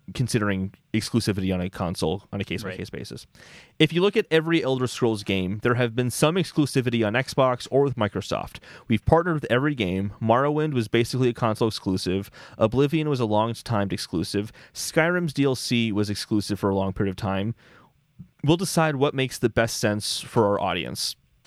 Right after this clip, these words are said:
Speaker 1: when the time comes. And I can't really project today what that looks like." Seeing, and then the interviewer basically suggests to him that seeing Elder Scrolls, Elder Scrolls six exclusive is hard to imagine. And Todd Howard just responded, "I would agree,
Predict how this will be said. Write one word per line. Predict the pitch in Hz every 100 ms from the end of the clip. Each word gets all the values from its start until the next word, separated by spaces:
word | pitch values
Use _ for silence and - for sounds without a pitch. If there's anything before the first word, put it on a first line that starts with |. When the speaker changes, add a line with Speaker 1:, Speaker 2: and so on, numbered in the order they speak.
| _ _ - _
Speaker 1:
when | 123 117
the | 120
time | - 101 101
comes. | 147 73 -
And | 117
I | 120
can't | - 165 -
really | 113 123 123
project | 117 110 101 101 - -
today | 113 92 92 95 - - - -
what | 107 113 127
that | 110 107 101
looks | 110 - -
like." | 50 - - _ _ _ _ _ _ _ _ _ -
Seeing, | - 160 175
and | 123 78 131
then | 127
the | 120
interviewer | 107 127 120 113 107
basically | 107 - 113 101
suggests | 95 117 104
to | -
him | 110
that | 98 -
seeing | 143 127
Elder | 113 110
Scrolls, | 104 98 95 - -
Elder | 127 117
Scrolls | 104 113 101
six | - 160 - - - - -
exclusive | 117 - 135 120 98
is | -
hard | 131 117
to | - 117
imagine. | 95 95 95 65 - - -
And | 123 113
Todd | 143 143
Howard | 135 120 104
just | 143 -
responded, | 147 - 117 113 113 117 _ _ _ _ -
"I | 156 196
would | 208
agree, | 190 165 165 87